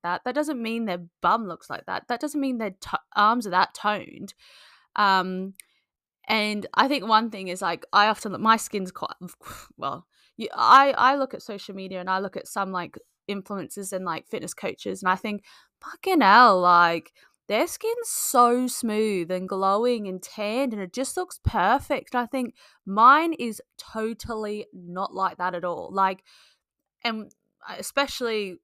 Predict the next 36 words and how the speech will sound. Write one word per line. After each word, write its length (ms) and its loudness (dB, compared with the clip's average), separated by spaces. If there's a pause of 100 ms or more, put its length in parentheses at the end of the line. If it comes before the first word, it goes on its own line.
(140)
'cause 120 -16
I've 100 -12
got 120 -8
this 100 -12
bloody 340 -6
rosacea 560 -8
thing 200 -10
happening, 480 -8
like, 260 -4 (640)
that's 220 2
something 280 -2
that 180 0
I'll 140 0
wake 180 -6
up 60 -14
in 40 -10
the 60 -10
morning 400 -8
and, 140 -8
like, 200 -4
I've 140 -10
said 180 -8
it 140 -12
before 260 -10
to 60 -10
myself, 460 -10
I'm 100 -14
like, 180 -10 (140)
"Fucking 260 -12
hell," 360 -8
I'm 120 -6
like, 200 -4
"I 80 -2
hate 460 -6
this, 220 -8
I 60 -8